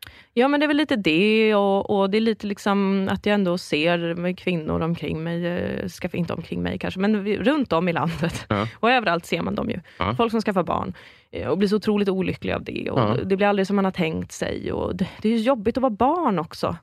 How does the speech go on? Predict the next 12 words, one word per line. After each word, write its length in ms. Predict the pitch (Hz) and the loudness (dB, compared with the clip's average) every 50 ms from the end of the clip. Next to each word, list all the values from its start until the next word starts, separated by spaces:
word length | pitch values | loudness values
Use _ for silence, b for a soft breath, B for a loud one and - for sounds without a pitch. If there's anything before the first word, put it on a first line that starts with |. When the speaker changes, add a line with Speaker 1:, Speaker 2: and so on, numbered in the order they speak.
| _ _ - | _ _ -2
Speaker 2:
Ja. 260 | 98 98 98 98 120 135 | 0 2 2 2 4 2
Speaker 1:
Och 80 | 214 214 | 4 4
så 60 | 262 | 4
är 40 | 262 | 4
jag 100 | 262 254 | 4 2
ju 140 | 254 254 | 0 -2
tacksam 680 | - - 262 240 - - - - 262 277 294 294 285 269 | -2 -2 -4 -4 -4 -8 0 2 2 2 2 0 0 0
för 220 | - 254 240 226 | 2 2 2 2
att 380 | 214 214 - _ _ - - - - | 2 0 -2 _ _ -20 -18 -6 -2
ha 120 | 196 196 190 | -2 0 2
fått 300 | - 185 180 - - 185 | 0 -2 -2 -2 -4 -2
livet. 580 | 170 151 151 156 170 170 233 - _ - - | -2 0 0 2 0 0 0 -2 _ -20 -20